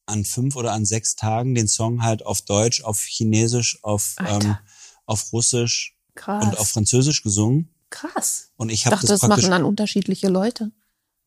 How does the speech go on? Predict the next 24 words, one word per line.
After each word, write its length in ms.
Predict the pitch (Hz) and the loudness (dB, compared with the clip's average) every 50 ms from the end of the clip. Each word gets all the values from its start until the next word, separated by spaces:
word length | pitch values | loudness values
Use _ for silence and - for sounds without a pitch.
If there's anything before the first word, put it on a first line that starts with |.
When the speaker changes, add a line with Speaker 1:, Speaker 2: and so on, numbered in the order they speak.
| _ _ _ _ _ _ _ _ _ _ _ - | _ _ _ _ _ _ _ _ _ _ _ 2
Speaker 1:
Nee, 340 | 120 127 147 190 214 156 107 | 4 6 6 6 4 2 -2
das 160 | - 113 104 - | -2 -2 -2 -2
ist 120 | 123 - | 0 2
ja 100 | 135 123 | 2 2
so, 180 | 113 113 117 107 | 2 2 0 -2
das 180 | 98 110 104 | -2 -2 -2
ist 120 | - - - | -2 0 0
dann 140 | 120 113 110 | 0 0 0
so 120 | 104 104 | 0 0
das, 200 | 104 101 - - - 120 | -2 -2 -2 -4 -6 -6
das 160 | 113 107 - | -6 -4 -4
Franchise 560 | - - 117 143 165 - 127 95 92 87 90 | -2 0 0 0 0 0 0 -2 -2 -4 -6
halt. 180 | 95 92 87 - | -8 -8 -8 -6
Das 140 | 92 - - | -6 -4 -4
war 120 | 104 104 | -2 0
dann 140 | 107 107 104 | 0 0 -2
praktisch, 520 | - - 107 - - 113 107 - - - - | -2 -6 -8 -6 -4 -4 -4 -4 -4 -6 -4
äh, 300 | 113 104 101 98 95 98 - - - - - - - - - - - _ _ _ _ _ _ _ _ _ _ _ _ _ _ _ _ _ _ _ _ 110 | 0 2 2 2 2 0 -2 -8 -16 -20 -20 -20 -20 -20 -20 -20 -20 _ _ _ _ _ _ _ _ _ _ _ _ _ _ _ _ _ _ _ _ 0
der 360 | 107 104 104 101 101 - _ - | 2 2 2 0 0 -4 _ 0
Abspannsong 960 | - 117 - - - - - 151 151 151 143 - - 147 139 139 143 143 135 | 2 2 2 0 -4 0 2 4 4 4 4 2 4 4 4 4 4 2 2
von 200 | - 131 117 104 | 2 2 2 4
Disney, 640 | 101 120 117 120 127 135 147 170 185 196 202 202 - _ | 4 2 2 4 4 6 6 6 6 4 0 -4 -8 _
Andrea 420 | - - 127 117 113 113 117 117 113 | -4 -2 2 4 4 6 6 6 4
Bocelli, 760 | 110 107 101 - - 104 104 104 104 110 123 147 180 190 | 2 0 0 -2 0 0 0 0 2 2 4 2 2 0